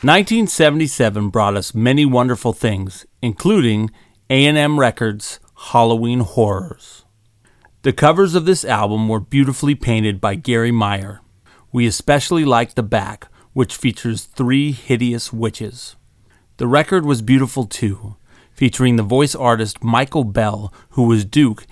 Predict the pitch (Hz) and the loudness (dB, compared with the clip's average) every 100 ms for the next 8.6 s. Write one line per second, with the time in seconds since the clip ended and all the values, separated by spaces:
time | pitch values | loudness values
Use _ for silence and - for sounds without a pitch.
0 | - 131 120 113 113 117 131 127 120 120 | -8 -2 0 2 0 0 2 2 2 0
1 | 101 - 131 120 117 117 131 120 110 - | -2 0 2 4 2 0 0 0 0 -4
2 | 101 101 101 - - _ 123 117 - 131 | -6 -8 -12 -14 -20 _ -4 -2 2 2
3 | 151 139 - 107 98 95 - - - 113 | 4 2 2 2 2 -2 -8 -16 -6 -2
4 | 113 110 107 120 113 113 107 110 104 - | 0 0 -2 -4 -4 -4 -2 -4 -4 -4
5 | - 110 95 87 107 - _ - _ - | 0 2 0 -4 -12 -20 _ -20 _ -20
6 | - - _ _ _ - 139 139 135 135 | -20 -20 _ _ _ 0 4 6 6 6
7 | 143 156 127 127 117 110 104 - 117 110 | 4 4 2 2 2 0 0 2 2 4
8 | 113 113 101 98 - | 2 -2 -2 -6 -10